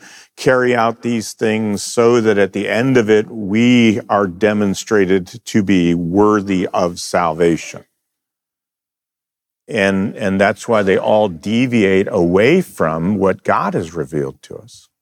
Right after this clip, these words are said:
I would even contend that modern psychology is a religion in the same way,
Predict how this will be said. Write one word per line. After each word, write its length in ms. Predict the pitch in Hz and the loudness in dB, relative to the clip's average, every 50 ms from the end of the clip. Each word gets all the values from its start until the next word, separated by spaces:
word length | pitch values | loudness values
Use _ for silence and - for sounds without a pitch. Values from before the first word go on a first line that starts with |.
| _ _ _ _ _ _ _ _ _ _ _ _ _ _ _ _ _ _ _ _ _ _ _ _ _ _ _ _ - - - - - - - - _ _ - | _ _ _ _ _ _ _ _ _ _ _ _ _ _ _ _ _ _ _ _ _ _ _ _ _ _ _ _ -20 -20 -20 -20 -20 -20 -20 -20 _ _ -2
I 180 | - 101 113 | 0 0 2
would 200 | 123 120 117 95 | 0 0 -2 -2
even 340 | 98 98 90 87 87 87 85 | -2 -2 -2 -2 -4 -6 -6
contend 720 | - - 87 80 78 - 85 82 82 85 113 139 127 - - _ _ _ _ _ _ _ _ - - | -6 -6 -6 -4 -2 -2 -2 0 0 -2 -2 -4 -6 -10 -16 _ _ _ _ _ _ _ _ -6 -2
that 200 | 104 98 - - | -2 -2 -2 -2
modern 500 | 104 92 95 98 104 104 110 104 98 92 | -2 -2 0 0 0 0 -2 -2 -4 -6
psychology 1040 | - - - 98 90 82 - - - 139 156 175 170 160 117 92 92 92 87 82 - | -6 -4 -2 -2 -2 -2 -6 -8 -4 -2 0 0 2 0 0 -2 -4 -4 -4 -4 -4
is 260 | - 113 98 85 101 | -4 -4 -6 -4 -4
a 60 | 92 | -4
religion 640 | 87 92 92 90 90 95 95 87 95 92 87 82 82 | -2 -2 -2 0 0 -2 -2 -2 -2 -2 -2 -2 -4
in 300 | - - - 92 85 80 | -4 -6 -6 -4 -4 -6
the 100 | 82 82 | -6 -8
same 440 | - - - 95 82 82 78 76 78 | -10 -8 -6 -6 -4 -4 -4 -4 -4
way, 420 | 76 73 73 73 78 87 123 147 | -4 -4 -4 -6 -8 -8 -10 -12